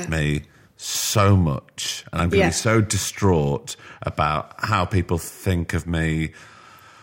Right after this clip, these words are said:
Speaker 2: or the work that I do." And he's just like, "Oh,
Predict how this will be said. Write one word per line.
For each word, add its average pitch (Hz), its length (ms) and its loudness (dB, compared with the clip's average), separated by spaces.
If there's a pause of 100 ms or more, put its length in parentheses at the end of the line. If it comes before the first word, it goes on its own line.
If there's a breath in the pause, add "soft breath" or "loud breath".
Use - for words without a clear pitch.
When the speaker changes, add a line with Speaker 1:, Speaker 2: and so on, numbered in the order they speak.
(120 loud breath)
Speaker 2:
or 90 520 4
the 82 120 0
work 82 460 0
that - 160 -8
I 80 100 -6
do." 78 680 -2 (100)
And 87 120 -6
he's 90 140 -4
just 87 220 -8
like, 95 200 -10 (100)
"Oh, 107 260 -8